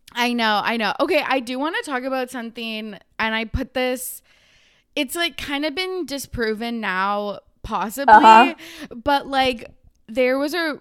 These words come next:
Speaker 1: huge rumor on Reddit that Christine didn't have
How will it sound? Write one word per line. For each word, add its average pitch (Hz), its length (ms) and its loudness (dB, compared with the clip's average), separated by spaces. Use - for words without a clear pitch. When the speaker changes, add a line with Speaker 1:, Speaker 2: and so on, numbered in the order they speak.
Speaker 1:
huge 247 880 -6
rumor 214 800 -4
on 208 280 -2
Reddit 202 640 -4
that 214 200 -6
Christine 202 600 -8
didn't 170 340 -8
have 180 500 -6